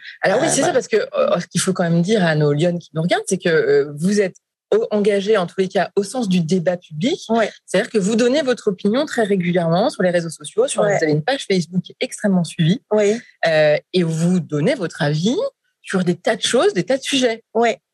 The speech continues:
Speaker 1: Est-ce
Speaker 2: Oui,
Speaker 1: que
Speaker 2: oui.
Speaker 1: c'est pas ça, est-ce que c'est pas
Speaker 2: Alors,
Speaker 1: une forme
Speaker 2: ça peut être une
Speaker 1: d'engagement ?
Speaker 2: forme d'engagement si on prend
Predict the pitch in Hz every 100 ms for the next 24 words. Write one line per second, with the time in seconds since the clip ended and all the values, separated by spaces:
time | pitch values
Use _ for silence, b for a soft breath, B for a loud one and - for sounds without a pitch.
0 | - 233 208 247 208 226 240 233 214 196
1 | 240 208 220 226 254 226 214 214 202 196
2 | 294 269 262 254 254 247 294 381 - -
3 | - 330 302 285 - 285 277